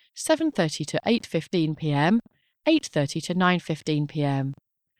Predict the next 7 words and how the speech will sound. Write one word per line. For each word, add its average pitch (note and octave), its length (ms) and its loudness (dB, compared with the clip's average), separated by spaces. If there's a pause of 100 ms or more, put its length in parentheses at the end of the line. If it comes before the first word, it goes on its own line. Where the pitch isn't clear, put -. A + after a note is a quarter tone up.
(160)
Tuesday, D4 380 4
twenty-fifth C#4+ 480 0
of E3+ 100 -2
October. D3 640 0 (840)
The C#4 80 0
Polar D#4+ 320 6
Museum, A#3 600 6